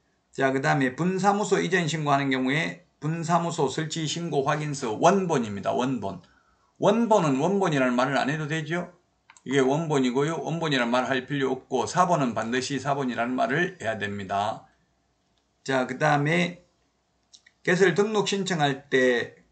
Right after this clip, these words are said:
그리고 분사무소 설치 신고할 때는 자격증 제출하지 않습니다. 암기 프린트 오십일 번에 일 번, 이 번,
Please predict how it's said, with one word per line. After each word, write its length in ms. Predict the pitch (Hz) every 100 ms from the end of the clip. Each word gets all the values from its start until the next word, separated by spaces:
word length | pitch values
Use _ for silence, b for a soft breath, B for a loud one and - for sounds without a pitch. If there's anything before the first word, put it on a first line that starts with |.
| _
그리고 480 | - 139 127 165 170
분사무소 720 | 156 170 170 180 175 170 151
설치 300 | 139 165 156
신고할 640 | 160 175 156 135 120 117 -
때는 880 | 131 120 110 101 131 165 185 175 - _ _ _ _ _
자격증 500 | 165 175 156 143 123
제출하지 480 | 160 156 160 151 135
않습니다. 500 | 104 - 131 113 110
암기 300 | 131 143 143
프린트 300 | 151 143 123
오십일 500 | 135 147 165 156 151
번에 320 | 135 113 117
일 200 | 156 151
번, 180 | 147 135
이 120 | 117 120
번, 420 | 107 101 135